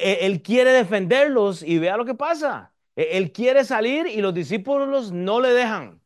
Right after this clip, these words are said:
Dele gracias a Dios cuando usted no se sale con la suya, cuando escucha a un bocón hablándole y usted dice, <laughs> "No impo-, aguante, aguante, hermanos".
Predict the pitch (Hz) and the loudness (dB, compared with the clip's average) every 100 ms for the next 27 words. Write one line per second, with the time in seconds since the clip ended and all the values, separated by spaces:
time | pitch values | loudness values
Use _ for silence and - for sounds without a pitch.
0 | _ _ _ _ _ _ 117 131 208 240 | _ _ _ _ _ _ -12 -2 2 4
1 | 262 240 202 233 226 196 226 196 165 175 | 2 2 0 0 -2 -4 -4 -4 -4 -2
2 | 214 202 - 180 151 135 185 202 202 185 | -2 -2 -4 -6 -6 -6 -4 -4 -6 -6
3 | 185 190 180 165 147 170 143 127 143 139 | -4 -4 -6 -8 -8 -8 -8 -8 -10 -10
4 | - 202 175 220 214 180 160 185 185 165 | -10 -12 -8 -6 -4 -2 -2 -2 -2 -2
5 | 156 151 165 175 170 147 123 117 160 147 | -2 -2 -2 -2 -4 -8 -10 -6 -4 -4
6 | 123 127 - 143 127 127 _ _ _ _ | -6 -12 -14 -16 -16 -20 _ _ _ _
7 | - 143 - _ - 190 233 254 180 180 | -6 -6 -8 _ -2 0 2 2 0 2
8 | 240 254 175 185 104 _ _ _ _ - | 2 2 0 -4 -6 _ _ _ _ -6
9 | 170 185 240 254 208 185 117 135 208 202 | -4 -2 0 0 -2 -4 -4 0 0 0
10 | 101 90 - _ | -4 -16 -20 _